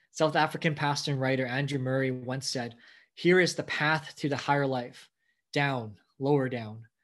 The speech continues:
Just as water always seeks and fills the lowest place, so the moment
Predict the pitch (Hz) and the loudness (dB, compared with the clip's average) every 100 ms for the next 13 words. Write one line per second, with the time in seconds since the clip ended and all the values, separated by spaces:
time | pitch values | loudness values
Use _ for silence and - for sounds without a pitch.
0 | _ _ _ - 165 - 185 147 127 131 | _ _ _ -2 0 0 0 -2 0 0
1 | 156 165 143 135 151 165 160 - 147 175 | 4 4 4 2 4 4 2 0 2 0
2 | 175 156 117 - 143 151 143 123 127 123 | -2 -8 -8 -2 0 0 0 0 2 -2
3 | - - 131 175 - - _ - - - | -4 -4 -2 0 -2 -6 _ -20 -10 0
4 | 156 147 131 131 156 151 117 | 2 4 2 2 2 0 -2